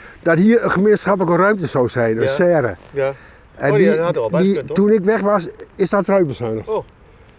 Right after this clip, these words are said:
Speaker 1: Ik snap niet waarom. Nou, dat was helemaal geen duur ding, hoor. Dat was voor, eh, tweehonderdvijftigduizend euro had je daar zo'n hele mooie serre als gemeenschappelijke ruimte gehad, weer wel.
Speaker 2: Beetje aan de
Speaker 1: Want ik
Speaker 2: voorkant.
Speaker 1: weet namelijk, die vakgroepen, die willen ook een vrijdagmiddag een borreltje doen.
Speaker 2: Ja.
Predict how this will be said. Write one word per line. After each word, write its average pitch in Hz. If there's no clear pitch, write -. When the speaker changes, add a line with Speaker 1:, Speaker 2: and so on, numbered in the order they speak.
Speaker 1:
Ik 143
snap 160
niet 180
waarom. 151
Nou, 120
dat 123
was 147
helemaal 160
geen 170
duur 160
ding, 165
hoor. 117
Dat 143
was 123
voor, 120
eh, 120
tweehonderdvijftigduizend 135
euro 139
had 143
je 139
daar 135
zo'n 131
hele 147
mooie 147
serre 143
als 139
gemeenschappelijke 165
ruimte 160
gehad, 110
weer 110
wel. 165
Speaker 2:
Beetje 147
aan 135
de 120
Speaker 1:
Want 160
ik -
Speaker 2:
voorkant. 208
Speaker 1:
weet 262
namelijk, 143
die 151
vakgroepen, 180
die 285
willen 170
ook 202
een 240
vrijdagmiddag 185
een 156
borreltje 131
doen. 120
Speaker 2:
Ja. 147